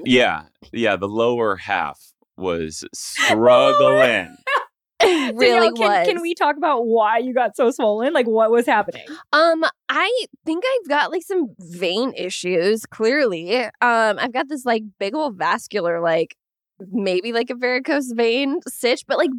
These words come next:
Speaker 2: both
Speaker 1: Hot.
Speaker 2: legs were
Speaker 3: It's
Speaker 2: so,
Speaker 3: so
Speaker 2: it was
Speaker 3: hot.
Speaker 1: So
Speaker 2: so
Speaker 1: hot.
Speaker 2: hot. Um, hey, we don't body shame on
Speaker 1: No,
Speaker 2: this podcast.
Speaker 1: no, I'm saying it's, it's
Speaker 2: Um,
Speaker 1: I'm
Speaker 2: but
Speaker 1: into
Speaker 2: it,
Speaker 1: it.
Speaker 2: like,
Speaker 3: The edema just really gets
Speaker 1: Oh,
Speaker 3: going.
Speaker 2: like,
Speaker 1: God.
Speaker 2: but it was so hot down there. Like, half the people had very swollen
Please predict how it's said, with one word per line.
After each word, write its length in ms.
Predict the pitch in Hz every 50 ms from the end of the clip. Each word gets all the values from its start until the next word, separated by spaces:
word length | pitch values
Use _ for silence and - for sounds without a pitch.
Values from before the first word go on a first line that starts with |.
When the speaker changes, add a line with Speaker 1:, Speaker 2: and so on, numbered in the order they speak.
| - -
Speaker 2:
both 120 | - 294
Speaker 1:
Hot. 260 | 302 - - - -
Speaker 2:
legs 340 | 285 294 320 392 370 262 254
were 120 | 226 226 392
Speaker 3:
It's 160 | 285 330 -
Speaker 2:
so, 100 | 285 - -
Speaker 3:
so 240 | - - 262 220 202
Speaker 2:
it 40 | 196
was 80 | 185 175
Speaker 3:
hot. 60 | 175 -
Speaker 1:
So 80 | 233
Speaker 2:
so 140 | - - -
Speaker 1:
hot. 240 | - - 262 254 247
Speaker 2:
hot. 260 | 233 208 170 156 165 _ _ _ _ _ _ _ - - 254
Um, 320 | 269 285 277 269 262 262 - -
hey, 200 | 277 277 247 202
we 140 | 185 202
don't 160 | 208 226 254 240
body 240 | 208 196 180 196
shame 260 | 208 196 185 170 165 160
on 60 | 104
Speaker 1:
No, 240 | 110 110 123 160 190
Speaker 2:
this 120 | 180 -
podcast. 100 | - -
Speaker 1:
no, 180 | - 196 - -
I'm 160 | 98 101 98 -
saying 360 | - - 117 135 160 139 98
it's, 160 | 95 101 -
it's 120 | - - - -
Speaker 2:
Um, 460 | 285 269 254 247 233 220 208 190 180 185 156 - - - 196
Speaker 1:
I'm 80 | 202
Speaker 2:
but 160 | 208 233 294 302
Speaker 1:
into 140 | 294 -
Speaker 2:
it, 20 | -
Speaker 1:
it. 40 | 294
Speaker 2:
like, 320 | 285 277 262 262 240 - - - - -
Speaker 3:
The 160 | 233 294 269
edema 340 | 240 214 220 240 226 214 202
just 160 | 190 208 202
really 240 | 214 214 208 202 196
gets 220 | 196 202 190 196
Speaker 1:
Oh, 80 | - 170
Speaker 3:
going. 380 | 180 180 170 - - - - 247
Speaker 2:
like, 140 | - - -
Speaker 1:
God. 160 | - 127 120
Speaker 2:
but 100 | - 370
it 80 | 392 330
was 140 | 349 359 -
so 260 | - 330 349 359 339
hot 240 | 269 254 294 339 -
down 160 | - 359 320
there. 160 | 302 269 240
Like, 160 | 233 226 - _ -
half 340 | 233 233 - 262 269 285 -
the 80 | - 294
people 320 | - 262 285 262 302 277
had 260 | 254 247 233 202 185 - _ - 233
very 280 | 202 190 190 220 254
swollen 680 | 240 - - - 202 196 196 196 190 196 190 185 185 180